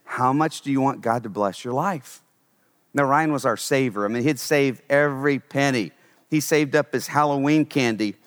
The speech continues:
for ten years until it all went bad, you know, and, but he was always saving. I mean, he had saved up eighty-four dollars in his piggy bank.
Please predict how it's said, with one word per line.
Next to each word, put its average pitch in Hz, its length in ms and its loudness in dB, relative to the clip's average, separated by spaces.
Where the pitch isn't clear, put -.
for 143 120 0
ten 139 340 2
years 135 380 2
until 131 300 -2
it 127 60 2
all 131 200 4
went 120 220 -2
bad, 120 420 4
you 127 80 -2
know, 127 200 2
and, 120 160 -2
but 156 200 2
he 196 180 0
was 180 160 0
always 135 340 2
saving. 175 520 0
I 147 100 2
mean, 143 240 0
he 190 120 -2
had 160 80 0
saved 156 260 0
up 127 140 -2
eighty-four 147 340 -2
dollars 139 360 0
in 123 40 -4
his 110 120 -8
piggy 117 240 -4
bank. 92 400 -8